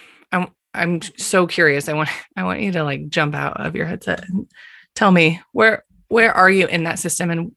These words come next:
um, and what have you, what kind of, what's your perspective on this? Because, because he, he, you said that the perpetrators, um,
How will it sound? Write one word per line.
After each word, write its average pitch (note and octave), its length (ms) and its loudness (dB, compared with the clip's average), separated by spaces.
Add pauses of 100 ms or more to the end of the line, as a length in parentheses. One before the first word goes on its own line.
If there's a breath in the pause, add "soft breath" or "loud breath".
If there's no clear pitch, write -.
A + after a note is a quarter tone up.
(140)
um, D#3 520 -4 (800 loud breath)
and E3 260 -2
what E3+ 300 0
have E3 280 -4
you, E3 240 -2
what F#3+ 200 0 (480)
kind F3 180 -4
of, D#3+ 60 -4
what's D#3+ 220 -6
your - 80 -4
perspective E3 440 -6
on E3 120 -2
this? F#3 160 -8
Because, F3 360 -2 (1300 loud breath)
because F3+ 240 0
he, G3+ 220 0
he, F3+ 240 2
you F#3 180 2
said E3 380 0
that D#3 300 -2
the - 80 -4
perpetrators, D#3+ 800 -2 (540)
um, D#3 580 -6